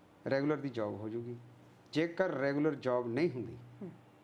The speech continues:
Speaker 1: ਇਹਨਾਂ ਨੇ ਸਾਡਾ ਜ਼ੋਰ ਦੇਖਣਾ ਹੋਵੇ, ਇਹਨਾਂ ਨੇ ਸਾਡੀ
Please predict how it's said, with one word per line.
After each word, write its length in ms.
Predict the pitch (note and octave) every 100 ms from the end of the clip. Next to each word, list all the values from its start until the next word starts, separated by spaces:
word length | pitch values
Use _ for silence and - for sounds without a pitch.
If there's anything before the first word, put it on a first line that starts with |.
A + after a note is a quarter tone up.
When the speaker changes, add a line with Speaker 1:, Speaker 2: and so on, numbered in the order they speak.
| - -
Speaker 1:
ਇਹਨਾਂ 240 | C3+ D#3+ E3
ਨੇ 140 | D#3+
ਸਾਡਾ 340 | D3+ A#2+ A#2+ A#2+
ਜ਼ੋਰ 300 | A#2 A#2 A2+
ਦੇਖਣਾ 380 | B2+ B2+ B2+
ਹੋਵੇ, 360 | B2+ B2 B2+ A#2+ C3+
ਇਹਨਾਂ 260 | D3 D3+
ਨੇ 120 | D3
ਸਾਡੀ 580 | C3 B2+ A2 B2 B2 -